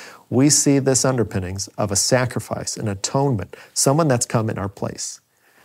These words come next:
And that is the good news and the hope of the Christmas story, is that salvation has come, but it requires a sacrifice. I hope you take some time today, sit back and rethink and, and thank God that he is that sacrifice for us.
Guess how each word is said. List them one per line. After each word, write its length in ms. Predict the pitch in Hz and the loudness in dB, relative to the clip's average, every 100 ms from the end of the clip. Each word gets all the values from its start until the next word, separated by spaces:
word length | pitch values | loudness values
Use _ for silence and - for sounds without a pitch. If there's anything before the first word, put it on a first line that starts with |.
| _ | _
And 220 | 120 107 | -4 0
that 240 | 110 147 175 | 2 4 2
is 140 | 165 | 2
the 80 | 143 | 2
good 200 | 143 147 | 4 4
news 280 | 147 127 127 | 6 4 2
and 80 | |
the 60 | 120 | 2
hope 220 | 110 127 | 2 2
of 60 | 123 | 2
the 80 | 110 | 0
Christmas 400 | - 127 - 104 | 0 0 0 -4
story, 440 | - 117 127 160 | 0 2 4 2
is 260 | 170 117 107 | 0 -4 -2
that 200 | 110 - | 0 2
salvation 580 | 123 117 120 117 - | 2 2 2 2 0
has 140 | 113 113 | 0 0
come, 300 | - 143 104 - _ _ - | -2 -6 -8 -14 _ _ -4
but 100 | 110 | -2
it 80 | |
requires 480 | 104 98 113 120 127 | -2 0 2 2 2
a 60 | 127 | -2
sacrifice. 800 | - 113 - 117 - 113 - - _ - - - - | -4 -6 -8 -8 -10 -10 -12 -16 _ -20 -20 -20 -4
I 100 | 127 | 2
hope 160 | 131 131 | 2 4
you 60 | |
take 200 | 120 131 | 4 4
some 160 | - 123 | 4 0
time 240 | - 120 | 2 2
today, 220 | 120 113 113 | 2 2 2
sit 260 | - 120 | 2 2
back 260 | 120 117 117 | 2 2 0
and 100 | 110 | -2
rethink 360 | 101 123 117 | -2 0 0
and, 180 | 113 101 - | -2 -8 -8
and 340 | 113 110 107 - | -4 -4 -6 -2
thank 200 | 131 143 | 0 2
God 280 | 143 190 98 - | 0 -2 -6 -2
that 140 | 104 | -2
he 200 | - 143 | 0 2
is 160 | 139 - | 2 2
that 200 | 107 - | 0 -2
sacrifice 720 | 110 101 95 113 101 98 - _ | -4 -6 -8 -8 -8 -12 -16 _
for 200 | _ - | _ -10
us. 280 | 90 - - | -8 -8 -12